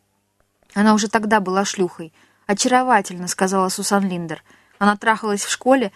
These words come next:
со всеми парнями подряд, сомневаюсь. Она была проклятой. Не продолжай, что произошло? Тебе не удалось забраться к ней в трусики? Она меня игнорировала, смеялась надо мной. А начав работать в С М П, меня даже не узнала.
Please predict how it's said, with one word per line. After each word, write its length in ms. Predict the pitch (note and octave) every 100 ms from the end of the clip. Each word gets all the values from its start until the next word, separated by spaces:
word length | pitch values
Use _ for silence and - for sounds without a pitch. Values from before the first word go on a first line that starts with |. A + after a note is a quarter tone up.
| _ -
со 180 | G#3+
всеми 300 | G3+ A#3+ A#3+
парнями 400 | A3+ G#3 G#3 G#3
подряд, 420 | G#3 G#3+ F#3+ E3+ -
сомневаюсь. 720 | A3 A3+ A3+ G3 E3+ E3+ - _ -
Она 200 | G#3 A3
была 240 | A3+ A3
проклятой. 600 | G#3+ A3 A#3 B3 B3 A3 -
Не 120 | A3+
продолжай, 560 | C4 B3 C4 A3+ F#3 F3
что 180 | -
произошло? 600 | - G3+ F3 F#3 - E3 - _ -
Тебе 220 | A3 A#3
не 100 | A#3+
удалось 360 | B3 B3 B3+
забраться 420 | A#3 A#3+ B3 B3 B3
к 80 |
ней 100 | A#3+
в 60 | A#3
трусики? 540 | C4+ C#4+ - G3+ F3+ - _ _ -
Она 180 | G3+
меня 260 | A3 A3 A#3
игнорировала, 680 | A3+ A#3+ A#3+ G3+ F3 E3+ F#3
смеялась 560 | - A#3 B3 A3+ G3
надо 220 | F#3 F3 F3
мной. 260 | E3+ D#3+ _ _ -
А 60 |
начав 340 | G3+ G3+ G#3+ G3+
работать 420 | G3+ G#3 G#3 G3
в 120 | G#3
С 100 | G#3
М 180 | G#3+ G#3
П, 220 | B3 C4+ - _ -
меня 300 | A3 B3 B3+
даже 280 | F#3+ F3
не 140 | E3+ G3+
узнала. 560 | A3 G#3+ F#3 E3 D#3+